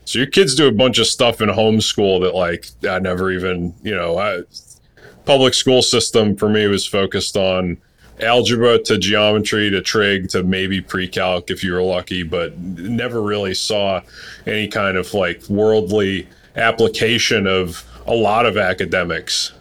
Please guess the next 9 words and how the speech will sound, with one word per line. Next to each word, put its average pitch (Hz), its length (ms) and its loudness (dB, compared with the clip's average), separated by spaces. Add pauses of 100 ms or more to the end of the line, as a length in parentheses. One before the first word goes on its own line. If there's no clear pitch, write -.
(280)
you 92 100 -2
know, 80 480 -6 (240)
and 85 800 -6
it 98 200 -6 (180)
sounds 120 640 0
like 107 320 2
and 117 300 2
looks 120 400 0
like 87 360 -2